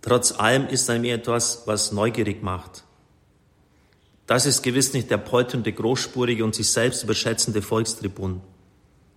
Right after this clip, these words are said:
Trotzdem, da spüre ich, hat dieser Mensch da oben der Welt etwas zu sagen. Ich habe seinen Namen immer wieder mal gehört. Es wäre aber zu viel gesagt, wenn ich behaupten wollte, dass ich mehr als den Namen über ihn wissen würde.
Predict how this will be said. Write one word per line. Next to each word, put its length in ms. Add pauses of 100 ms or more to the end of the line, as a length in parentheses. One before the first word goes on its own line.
(440)
Trotzdem, 440
da 140
spüre 380
ich, 200
hat 120
dieser 180
Mensch 300
da 80
oben 220
der 140
Welt 220
etwas 300
zu 80
sagen. 520 (1040)
Ich 140
habe 180
seinen 300
Namen 300
immer 240
wieder 220
mal 220
gehört. 480 (1500)
Es 160
wäre 240
aber 160
zu 160
viel 220
gesagt, 440
wenn 80
ich 120
behaupten 500
wollte, 240
dass 240
ich 120
mehr 220
als 200
den 120
Namen 300
über 180
ihn 160
wissen 280
würde. 360